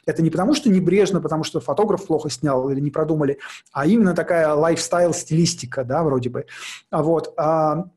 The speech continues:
при этом, безусловно, очень расширились какие-то инструменты креатива, работа с цветом, работа с, э, ну, опять же, с образами.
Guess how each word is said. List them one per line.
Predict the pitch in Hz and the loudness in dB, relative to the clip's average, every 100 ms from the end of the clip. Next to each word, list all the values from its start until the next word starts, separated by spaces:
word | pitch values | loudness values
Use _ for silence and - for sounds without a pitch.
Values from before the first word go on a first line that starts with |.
| - | -2
при | 190 | 0
этом, | 269 214 | 2 2
безусловно, | 165 156 - 202 240 214 190 175 - _ _ _ _ _ - - | 2 0 0 2 4 4 2 -2 -8 _ _ _ _ _ -18 -6
очень | - 185 175 | -2 0 2
расширились | 160 156 214 180 165 - | 2 0 2 2 2 0
какие-то | 151 180 160 | -4 -4 -2
инструменты | 147 - 165 180 170 143 | -2 -2 0 0 0 -4
креатива, | 143 143 - 226 254 202 185 - - - | -2 -2 0 2 4 2 -2 -14 -16 -6
работа | 151 151 156 - | -2 0 -2 -4
с | |
цветом, | - - 160 240 233 175 | -10 -4 2 2 2 -2
работа | 139 139 151 151 143 | -2 -2 -2 0 -2
с, | 131 - - | -2 -6 -6
э, | 147 135 131 135 135 135 135 135 - - - - - - | -2 0 2 2 2 2 0 -2 -12 -18 -14 -12 -8 0
ну, | 185 | 2
опять | 165 - 143 | 2 0 0
же, | 135 | 0
с | - | -2
образами. | 220 226 185 165 151 | 0 2 2 2 0